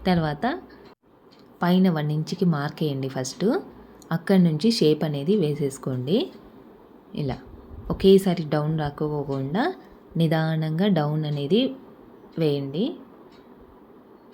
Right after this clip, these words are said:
ఫ్రంట్ కర్వ్ కూడా ఒకేసారి వేసేసేయండి స్లీవ్స్‌కు. ఇలా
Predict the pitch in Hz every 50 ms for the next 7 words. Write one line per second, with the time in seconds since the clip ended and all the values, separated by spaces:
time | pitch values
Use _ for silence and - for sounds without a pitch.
0 | - - - - - - _ _ _ - - - - - - - - - - -
1 | 196 190 190 196 190 214 - 196 180 170 165 165 156 - 160 160 175 214 214 170
2 | - - 185 170 170 180 160 156 147 147 143 135 - - 139 - - 135 131 127
3 | 127 127 139 180 233 320 392 - - - - - - 160 151 143 135 - - -
4 | - 220 302 381 - - - - - - - - - - - - - - - -
5 | - - - - - - 156 147